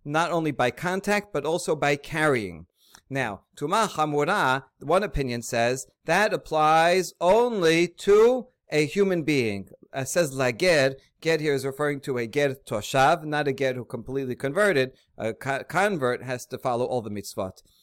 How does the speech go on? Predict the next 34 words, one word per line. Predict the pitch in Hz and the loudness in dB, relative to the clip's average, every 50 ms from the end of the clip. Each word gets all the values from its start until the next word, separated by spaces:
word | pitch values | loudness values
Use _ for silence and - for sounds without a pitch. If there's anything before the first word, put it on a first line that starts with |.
| _ - - - | _ -18 -8 -4
But | 147 143 147 | -2 -2 -2
a | |
ger | 139 143 220 214 170 135 120 123 - - | 0 0 2 2 2 2 0 -2 -8 -8
means | 143 143 143 151 143 - | -6 -6 -6 -6 -6 -4
a | - 127 127 127 | -2 -2 -2 -2
foreigner | - - - 190 196 196 196 196 185 175 175 170 | -2 0 2 4 6 6 6 4 4 2 0 -2
who | 156 151 139 | -2 -2 -4
happens | 139 127 - - 123 - | -4 -4 -6 -8 -16 -16
to | - - | -14 -12
be | - 117 | -10 -4
living | 120 143 147 147 156 151 156 | -2 -2 0 0 -2 -4 -2
nearby | 151 151 147 143 147 147 156 | -2 -4 -2 0 2 2 2
you. | 160 175 208 240 226 - _ _ _ _ _ _ _ _ _ _ _ _ _ _ - - | 4 2 2 0 0 -6 _ _ _ _ _ _ _ _ _ _ _ _ _ _ -14 -8
And | 135 139 143 | -6 -4 -4
it | 139 131 | -4 -2
says | - 202 196 180 165 135 139 | 0 2 4 4 4 2 0
regarding | 147 127 147 151 156 160 160 | -2 2 4 4 4 2 0
a | 160 | 0
nevela, | 165 165 160 170 175 180 196 220 214 180 170 175 175 - _ _ - | 2 0 2 4 4 4 4 4 4 4 4 2 0 -4 _ _ -4
right, | - 165 180 185 - | 0 0 0 0 -2
la, | 151 156 156 | -2 0 2
uh, | 151 151 151 151 147 147 147 147 147 - - 147 143 139 139 139 147 139 110 | 4 4 4 4 4 4 4 2 2 0 2 2 2 2 2 0 -2 -2 0
that | 151 147 135 - | -2 -2 -2 -2
you | 143 | -6
can | - 151 147 143 | -6 -4 -4 0
give | 160 208 185 | 2 2 2
it | 151 143 - - | 2 0 0 -2
to | 135 113 | -4 -4
a | 110 | -4
ger | 107 - 202 208 202 196 196 - - - _ _ | 0 2 4 4 6 4 4 2 -2 -12 _ _
or | - 156 170 175 170 165 156 - | 0 4 6 6 6 4 2 0
to | - - 151 143 135 | -2 -2 2 2 2
an | 135 | 2
animal. | 127 165 190 190 190 185 180 175 170 165 165 _ | 2 2 0 2 2 2 2 2 2 2 -2 _